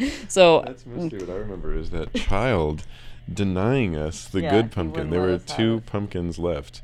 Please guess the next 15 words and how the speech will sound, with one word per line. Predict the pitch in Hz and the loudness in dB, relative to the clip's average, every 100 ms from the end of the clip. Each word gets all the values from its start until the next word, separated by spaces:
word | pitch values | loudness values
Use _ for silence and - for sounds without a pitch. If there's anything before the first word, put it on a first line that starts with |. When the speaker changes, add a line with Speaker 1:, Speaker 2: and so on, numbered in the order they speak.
| - - | -16 -16
Speaker 1:
Yeah. | 131 65 | -14 -12
Speaker 2:
One | 78 90 101 104 104 104 | -4 2 2 2 0 -2
was | 92 90 80 | -2 -2 -2
perfect, | - 104 98 78 71 | -4 -2 -2 -2 -4
and | 80 82 | -2 0
one | 90 101 - - - | 2 2 2 -2 -14
<laughs> | - 254 - | -10 -4 4
looked | 127 - 135 120 - 135 113 131 - 113 | 4 6 4 4 4 4 4 2 0 2
like | 120 | 2
it | 104 98 | 2 0
was | 95 92 | 0 -2
collapsing | - 87 85 101 110 87 82 | -2 2 4 4 2 -4 -4
in, | 90 95 - | -4 -4 -6
into | 98 95 73 | -6 -4 -6
itself. | - 76 69 | -6 -8 -8